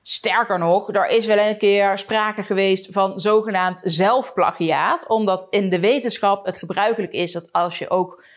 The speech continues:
je, jezelf citeert of een eigen eerdere publicatie aanhaalt, dat je dat dan ook vermeldt. Als je dus niet je eigen eerdere publicatie of je eigen eerdere onderzoek vermeldt in je nieuwe publicatie, dan noemen ze dat zelfplagiaat.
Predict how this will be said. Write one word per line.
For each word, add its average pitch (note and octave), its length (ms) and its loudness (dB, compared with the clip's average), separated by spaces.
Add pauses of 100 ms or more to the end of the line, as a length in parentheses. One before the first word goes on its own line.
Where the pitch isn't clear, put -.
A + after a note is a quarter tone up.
(180)
je, F3 160 -2 (540)
jezelf G3+ 480 0
citeert C4+ 600 0
of E3+ 280 -2
een F3 180 -6
eigen F#3 500 -2
eerdere G#3 460 0
publicatie A3 720 -2
aanhaalt, G#3+ 680 0
dat G3+ 180 0
je F#3+ 80 -4
dat F3 220 0
dan F#3 180 -2
ook B3 220 0
vermeldt. E3 640 -4 (120)
Als A3 300 2
je G#3 80 -2
dus F#3+ 440 0 (140)
niet D4 360 2
je - 100 0
eigen G3 500 -2
eerdere B3 420 0
publicatie F3+ 760 -2
of - 120 -8
je - 140 -8
eigen G3 380 -2
eerdere G#3+ 460 -2
onderzoek G#3+ 560 -2
vermeldt F3+ 640 -2
in G#3 220 -2
je F#3+ 60 0
nieuwe E4 260 -2
publicatie, C#4 880 -2 (520)
dan F#3 220 0
noemen G3+ 260 2
ze D#3+ 100 -2
dat - 220 -2
zelfplagiaat. - 960 -4